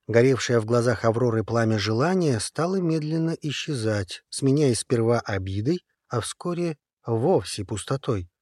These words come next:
Взгляд приобрёл осмысленность, но при этом в нём теперь сквозило столько холода, что, казалось, ещё немного, всё вокруг покроется льдом.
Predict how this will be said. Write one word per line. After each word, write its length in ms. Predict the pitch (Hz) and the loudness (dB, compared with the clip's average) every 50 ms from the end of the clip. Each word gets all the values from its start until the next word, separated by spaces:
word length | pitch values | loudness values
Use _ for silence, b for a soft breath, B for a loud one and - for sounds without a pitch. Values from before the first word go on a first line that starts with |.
| _ _ _ _ _ - | _ _ _ _ _ -8
Взгляд 520 | 120 104 107 104 117 135 165 180 175 - | -6 -6 -4 -2 0 0 0 0 -2 -2
приобрёл 540 | - 147 151 143 127 123 147 160 165 156 143 - | 0 2 4 4 4 4 4 4 4 4 2 0
осмысленность, 920 | 139 120 - - 165 180 190 180 156 131 - - 113 101 101 90 - - | -4 -6 -4 -2 0 2 4 4 2 2 0 -2 -2 -2 -2 -4 -2 2
но 200 | 127 131 143 143 | 4 6 6 6
при 160 | 123 143 147 | 6 4 2
этом 280 | 170 170 - 156 135 123 | 2 2 4 4 4 4
в 80 | 117 123 | 4 4
нём 220 | 143 151 135 117 | 4 6 4 4
теперь 300 | - 131 120 - 135 120 | 2 -2 0 0 0 0
сквозило 460 | - - - 127 120 131 135 123 123 | 0 0 0 0 2 2 0 0 0
столько 500 | 110 - - - 139 127 117 - - 107 | 0 -2 -2 2 2 2 2 2 -2 -4
холода, 560 | - - 147 165 185 180 170 131 107 101 90 - _ _ - | -4 0 0 0 2 4 2 4 2 2 0 -2 _ _ -14
что, 240 | - - - 101 | -14 -6 -6 -6
казалось, 540 | 90 104 98 98 117 117 117 110 - - - | -4 -4 -2 -2 0 0 -2 -2 -6 -6 -6
ещё 300 | 117 107 - - - 117 | -4 -4 -4 -2 -2 0
немного, 680 | 107 110 110 104 107 113 147 170 165 139 127 107 92 - _ _ _ _ - | 2 2 2 2 2 2 2 2 2 0 -2 -4 -4 -6 _ _ _ _ -16
всё 280 | - - - 127 123 | -12 -4 0 0 0
вокруг 640 | 117 117 113 - - 113 117 104 - - - - - _ _ | 2 0 -2 -2 -2 -2 -2 -2 -4 -12 -14 -16 -18 _ _
покроется 640 | - 95 - - 101 101 101 98 98 92 - - 95 | -6 -6 -6 -4 -4 -4 -2 -4 -4 -6 -8 -8 -8
льдом. 420 | 87 87 87 85 82 80 78 - | -6 -8 -6 -8 -8 -8 -10 -14